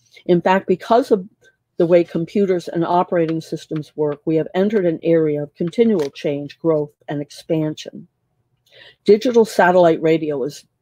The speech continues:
invented, the discovery of Eros, an astral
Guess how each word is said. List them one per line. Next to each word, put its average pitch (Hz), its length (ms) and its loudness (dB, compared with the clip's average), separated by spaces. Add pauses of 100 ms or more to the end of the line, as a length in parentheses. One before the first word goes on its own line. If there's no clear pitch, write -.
(100)
invented, 151 600 -6 (340)
the 156 60 -12
discovery 175 640 2
of 165 140 0
Eros, 165 440 0
an 156 220 -8
astral 165 640 -4